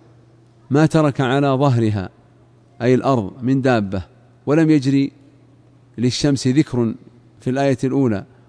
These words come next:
ولا للأرض ذكر في الآية الثانية ولا ما قبلها. وهكذا قوله تعالى: "فأثرن به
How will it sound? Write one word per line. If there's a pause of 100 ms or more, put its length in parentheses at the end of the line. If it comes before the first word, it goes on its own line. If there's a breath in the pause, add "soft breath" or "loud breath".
(300 soft breath)
ولا
للأرض (920)
ذكر
في
الآية
الثانية
ولا
ما
قبلها. (1800)
وهكذا
قوله
تعالى:
"فأثرن
به